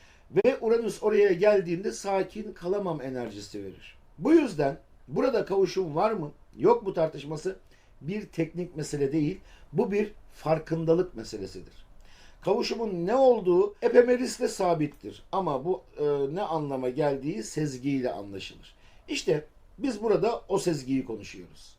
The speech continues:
Ben burada teknik astrologluk oynamıyorum ama bildiğimi de eğip bükmüyorum. O yüzden laf kalabalığı yapıp kavuşum yok ki diyenlere itibar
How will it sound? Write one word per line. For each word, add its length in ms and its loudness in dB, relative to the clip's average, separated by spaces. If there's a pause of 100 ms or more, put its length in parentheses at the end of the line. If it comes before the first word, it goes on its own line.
Ben 260 4
burada 240 0
teknik 400 -4
astrologluk 680 -2
oynamıyorum 560 2
ama 200 -2
bildiğimi 520 0
de 280 4
eğip 300 2 (180)
bükmüyorum. 560 -6
O 100 -4
yüzden 580 -4
laf 220 -4
kalabalığı 540 -2
yapıp 400 0 (280)
kavuşum 580 0
yok 280 8
ki 160 -2
diyenlere 640 2 (300)
itibar 720 0